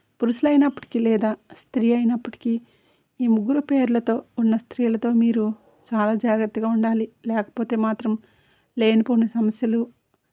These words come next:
మీరు తెచ్చుకున్న వాళ్ళు అవుతారు. అయితే వృశ్చిక రాశి వారి యొక్క జాతకం ప్రకారం ఎల్ అనే అక్షరంతో పేరు మొదలయ్యే స్త్రీ ఎవరైతే మీ జీవితంలో ఉన్నారో, లేకపోతే స్నేహితులు కావచ్చు,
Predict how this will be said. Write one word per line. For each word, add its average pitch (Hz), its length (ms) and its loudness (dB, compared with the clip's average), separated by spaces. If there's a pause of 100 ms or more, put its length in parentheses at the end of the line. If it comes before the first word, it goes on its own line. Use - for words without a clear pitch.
(140)
మీరు 226 240 2 (200)
తెచ్చుకున్న 226 420 0
వాళ్ళు 226 260 2
అవుతారు. 226 380 0 (640)
అయితే 220 300 0 (520)
వృశ్చిక 233 340 -2
రాశి 294 260 0
వారి 254 180 0
యొక్క 220 160 -4
జాతకం 226 420 -2
ప్రకారం 220 520 0 (1300)
ఎల్ 269 240 6
అనే 285 180 8
అక్షరంతో 233 600 -2
పేరు 220 300 0
మొదలయ్యే 220 480 -2
స్త్రీ - 280 -4
ఎవరైతే 214 460 -2
మీ 226 160 0
జీవితంలో 220 580 -4
ఉన్నారో, 220 420 -2 (640)
లేకపోతే 220 520 -2
స్నేహితులు 226 520 -2
కావచ్చు, 220 460 -4